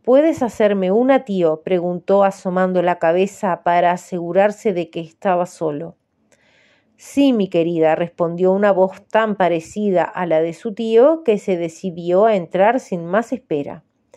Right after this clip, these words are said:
Pero antes de que diera tres pasos, se detuvo con expresión de sorpresa, porque la cabeza que se erguía detrás del alto escritorio no era encrespada y gris,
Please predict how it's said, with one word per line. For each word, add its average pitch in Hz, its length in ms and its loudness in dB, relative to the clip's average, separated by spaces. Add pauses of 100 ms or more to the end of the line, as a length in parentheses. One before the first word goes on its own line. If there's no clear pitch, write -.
(440)
Pero 240 280 6
antes 214 360 0
de 180 180 -2
que 175 160 -2
diera 185 480 0
tres 190 200 -4
pasos, 220 640 -2 (320)
se 240 240 2
detuvo 269 500 2
con 202 160 0
expresión 220 540 -2
de 233 80 0
sorpresa, 196 800 -4 (380)
porque 190 380 2
la 180 140 2
cabeza 180 640 0
que 170 120 -6
se 170 240 -4
erguía 170 500 -2
detrás 165 460 -2
del 165 220 -2
alto 185 360 0
escritorio 247 920 2
no 220 380 0
era 226 380 4
encrespada 214 640 2
y 180 200 -4
gris, 196 440 -6